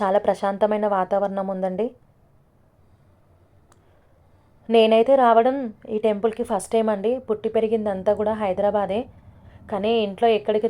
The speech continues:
తీసుకెళ్లరు, ఇప్పటివరకు వెళ్ళలేదు. But నాకు టెంపుల్స్ వెళ్ళడం చాలా ఇష్టము. మా ఫ్రెండ్ కూడా ట్వెల్వ్ ఇయర్స్ తర్వాత వచ్చిందంట టెంపుల్కి.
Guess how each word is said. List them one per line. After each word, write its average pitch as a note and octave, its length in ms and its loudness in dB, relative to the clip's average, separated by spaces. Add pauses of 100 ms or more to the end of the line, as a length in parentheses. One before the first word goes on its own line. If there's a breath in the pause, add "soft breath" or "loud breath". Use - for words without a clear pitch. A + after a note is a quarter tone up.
తీసుకెళ్లరు, G3+ 640 -2 (920 soft breath)
ఇప్పటివరకు G#3 520 0
వెళ్ళలేదు. G3+ 560 0 (540)
But G#3 200 0
నాకు G#3 200 -2
టెంపుల్స్ G#3 360 0
వెళ్ళడం G3+ 300 2 (100)
చాలా F#3 200 0
ఇష్టము. G3+ 600 -4 (480 soft breath)
మా G3 200 6
ఫ్రెండ్ G#3+ 300 0
కూడా A3 260 4
ట్వెల్వ్ G#3 400 0
ఇయర్స్ A#3+ 220 2
తర్వాత G3+ 280 2
వచ్చిందంట F#3+ 560 -2
టెంపుల్కి. F#3+ 600 -4